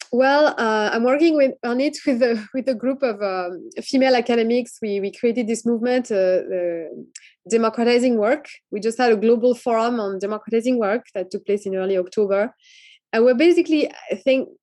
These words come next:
we have to first change minds. I mean, maybe because we're academics, but I do think that in order for change to happen, you have to even think of it as possible and conceptualize an endpoint and then a path toward that endpoint.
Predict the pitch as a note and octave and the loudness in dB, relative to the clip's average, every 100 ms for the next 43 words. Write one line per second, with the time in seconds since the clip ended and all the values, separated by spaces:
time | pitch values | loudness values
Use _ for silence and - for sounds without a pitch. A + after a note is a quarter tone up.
0 | _ - B3 G#3+ D4+ D#4+ C#4 C4 D4 C#4+ | _ -10 -8 -6 -6 -6 -8 -6 -4 -4
1 | - - A3+ G#3 G3+ G#3 G3+ F3 F#3 F#3+ | -8 -2 0 0 -4 -4 -2 -4 -6 -8
2 | F#3+ A3 A#3+ A3 G#3+ A3+ G3+ G#3 G3 F#3+ | -6 -2 -2 -2 -2 -2 -2 -2 -4 -4
3 | A#3+ G3 F3+ - G3 G#3 A3 E4 E4 B3+ | -6 -4 -6 -6 -2 -2 2 0 2 -2
4 | A3 - _ - - - A#3+ B3 C#4+ C#4+ | 0 -4 _ -20 -20 -6 0 2 0 -2
5 | B3+ - C4+ C4+ - B3+ - C4+ A#3 G3+ | -6 -2 -2 -2 -8 -12 -8 -4 -2 0
6 | G3 G3+ A#3 A#3+ C4 A#3 A#3 A3+ _ _ | -2 -2 -2 -2 -4 -2 -2 -4 _ _
7 | - D4 E4 E4 B3 A3+ G3+ - G#3+ G#3 | -6 0 2 2 0 -2 -4 -4 -6 -4
8 | C4+ D#4 D#4+ A3+ A3 - B3+ C4 A#3 - | -4 -2 0 -2 -6 -4 -2 -2 -4 -2
9 | A#3 A3 A3 _ _ _ _ _ _ - | 0 0 -2 _ _ _ _ _ _ -4
10 | A#3+ A3 A#3+ B3+ C4 C#4 F4 - - _ | 0 2 2 0 0 2 2 0 -14 _
11 | _ _ - A#3 A#3 C4 B3+ - A3 G#3+ | _ _ -6 -2 2 2 0 -2 -10 -8
12 | G#3 F#3+ B3+ - C4 B3 A#3 A3+ A#3+ B3+ | -4 -4 -4 -4 -2 0 0 -4 -4 -4
13 | C#4+ E4+ | -2 -2